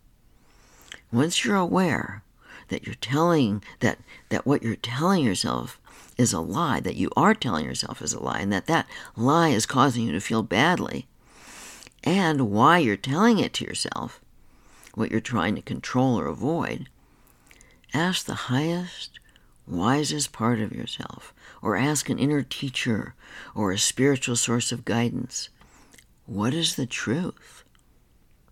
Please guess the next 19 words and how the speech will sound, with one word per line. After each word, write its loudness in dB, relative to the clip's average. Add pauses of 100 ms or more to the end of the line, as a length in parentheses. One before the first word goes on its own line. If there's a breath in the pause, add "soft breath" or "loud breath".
(1400 loud breath)
When 6
you 8
sincerely 2
want 4
to 2
know 6
the -2
truth, -12 (760 soft breath)
it 2
will 2
come 0 (120)
easily 2
to -6
you. -6 (1400 loud breath)
Step -6
five, -2
change 0
your -4
thinking. -2